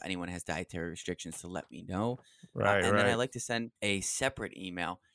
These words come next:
Speaker 1: just to the talent. And so if I have a couple different talent members, I'll send each one an in-, individual email,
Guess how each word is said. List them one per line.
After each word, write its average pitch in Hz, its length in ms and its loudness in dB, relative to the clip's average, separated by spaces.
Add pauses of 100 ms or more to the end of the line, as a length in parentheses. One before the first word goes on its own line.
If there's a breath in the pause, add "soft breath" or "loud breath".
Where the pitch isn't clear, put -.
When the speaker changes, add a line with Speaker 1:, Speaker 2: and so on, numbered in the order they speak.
Speaker 1:
just 127 300 2
to 113 60 -10
the 104 100 -2
talent. 73 380 -8 (220)
And 95 120 -2
so 110 100 2
if 104 80 0
I 113 60 6
have 110 100 4
a 101 40 -4
couple 117 280 -2
different 104 300 -4
talent 101 320 -2
members, 101 340 -2 (240 soft breath)
I'll 101 120 2
send 101 280 -2
each - 320 -6
one 95 280 -2
an 90 120 -8
in-, 90 180 -6 (120)
individual 90 500 -2
email, 135 400 -4